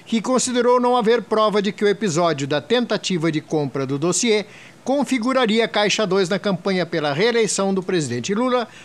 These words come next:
tampouco de que esse fato teria prejudicado a campanha do candidato da coligação autora da ação, que representava o candidato Geraldo Alckmin.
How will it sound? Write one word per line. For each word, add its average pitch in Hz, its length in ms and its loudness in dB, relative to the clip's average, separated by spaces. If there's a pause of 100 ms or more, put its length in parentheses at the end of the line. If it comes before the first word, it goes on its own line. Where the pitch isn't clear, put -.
(160)
tampouco 247 600 0
de 214 120 -2
que 233 120 -4
esse 202 220 0
fato 220 380 -2
teria 220 260 0
prejudicado 208 580 0
a 196 60 0
campanha 185 400 -2
do 160 80 -2
candidato 156 560 -2
da 135 100 -2
coligação 170 560 -2
autora 175 460 0
da 208 140 0
ação, 208 340 -2 (320)
que 214 140 -2
representava 220 800 0
o 196 40 -2
candidato 175 560 0
Geraldo 156 440 0
Alckmin. 131 400 -2